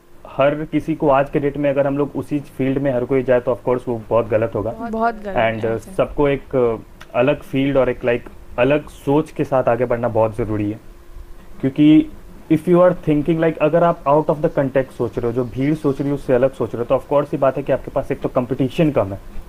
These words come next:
Speaker 1: अगर आप अगले
Speaker 2: हम्म।
Speaker 1: field में जा रहे हो। और दूसरी चीज़ ये रहेगी कि एक तो competition कम है और दूसरी चीज़ आपके interest की है तो आपको मज़ा भी आएगा।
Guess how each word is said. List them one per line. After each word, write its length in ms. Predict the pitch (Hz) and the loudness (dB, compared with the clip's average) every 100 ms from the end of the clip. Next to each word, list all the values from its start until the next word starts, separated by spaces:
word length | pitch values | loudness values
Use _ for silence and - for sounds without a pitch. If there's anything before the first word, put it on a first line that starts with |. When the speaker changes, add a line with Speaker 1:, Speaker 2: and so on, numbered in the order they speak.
| - | -4
Speaker 1:
अगर 180 | 117 123 | 2 2
आप 140 | 117 | 2
अगले 140 | 113 | 0
Speaker 2:
हम्म। 100 | 120 | -2
Speaker 1:
field 180 | - 120 | -2 -2
में 120 | 117 | -2
जा 140 | 101 95 | -2 -2
रहे 140 | 98 | -2
हो। 80 | 101 - - - - - - - - - - | -8 -12 -20 -20 -20 -18 -16 -16 -16 -6 2
और 500 | 107 104 104 107 104 | 4 4 4 2 2
दूसरी 380 | 127 147 165 | 0 0 0
चीज़ 280 | 175 160 143 | 0 -2 2
ये 80 | 147 | 4
रहेगी 320 | 151 147 143 | 4 2 0
कि 220 | 139 147 | -2 -2
एक 120 | 139 - | -2 -2
तो 80 | |
competition 460 | 139 135 131 127 147 | -2 0 -2 -2 0
कम 140 | 143 | 0
है 60 | 143 | 2
और 100 | 143 | 0
दूसरी 240 | 139 160 | 0 -2
चीज़ 220 | 156 151 143 | -2 2 2
आपके 200 | 143 160 | 2 -4
interest 380 | 147 160 160 | 0 -2 0
की 80 | 165 | 0
है 60 | 151 | 2
तो 100 | 151 | 2
आपको 200 | 139 147 | 2 0
मज़ा 260 | 123 120 | 2 2
भी 160 | 127 110 | 0 0
आएगा। 240 | 98 98 | -2 -4